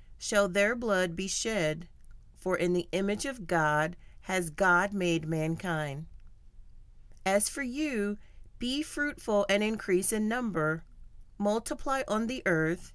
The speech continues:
and increase upon it." Then God said to Noah and to his sons with him, "I now establish my covenant with you and with your descendants after you, and with every living creature that was with you,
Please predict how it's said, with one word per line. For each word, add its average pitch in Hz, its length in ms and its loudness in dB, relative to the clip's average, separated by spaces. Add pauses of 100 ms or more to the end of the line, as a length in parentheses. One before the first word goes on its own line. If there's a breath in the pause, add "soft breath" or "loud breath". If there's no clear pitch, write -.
(120)
and 196 120 -2
increase 220 640 -4
upon 226 400 -2
it." 143 240 -4 (1080)
Then 233 280 -2
God 185 320 4
said 175 260 0
to 196 140 -2
Noah 156 320 2 (100)
and 165 140 -2
to 180 180 -2
his 165 160 2
sons 202 460 2
with 220 260 -4
him, 156 400 -4 (560)
"I 202 140 4
now 196 300 2
establish 208 600 2
my 196 180 0
covenant 233 560 -2
with 196 240 -4
you 180 400 4
and 208 220 0
with 185 240 -2
your 190 140 -2
descendants 196 800 0
after 214 320 0
you, 135 360 -4 (960 soft breath)
and 202 140 2
with 202 160 2 (100)
every 214 380 4
living 233 360 2
creature 190 680 -2
that 170 180 0
was 180 240 -2
with 226 340 -2
you, 139 320 -4